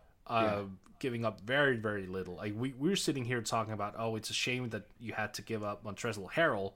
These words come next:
Speaker 1: Like, that's Montrezl Harrell for
Speaker 2: <laughs> Right, right.
Speaker 1: Chris Paul. Like, let's not
Speaker 2: Yeah.
Speaker 1: even think about this.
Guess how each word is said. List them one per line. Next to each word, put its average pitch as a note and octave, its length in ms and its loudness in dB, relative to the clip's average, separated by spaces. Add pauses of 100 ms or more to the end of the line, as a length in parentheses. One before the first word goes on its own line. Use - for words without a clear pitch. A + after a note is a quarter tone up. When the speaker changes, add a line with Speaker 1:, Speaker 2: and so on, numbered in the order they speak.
(500)
Speaker 1:
Like, - 140 -6 (180)
that's D#4+ 240 4
Montrezl D#4 560 4 (180)
Harrell C3 540 6
for - 200 4
Speaker 2:
<laughs> F#3 100 8 (200)
Right, F3+ 540 12
right. F#3+ 220 4
Speaker 1:
Chris A3 200 8
Paul. C#3 640 8
Like, D#3+ 320 0
let's F#3 240 2
not G#3 140 6
Speaker 2:
Yeah. G3+ 60 6
Speaker 1:
even D#3 160 0 (160)
think E3+ 180 2
about A2+ 320 2
this. - 340 -8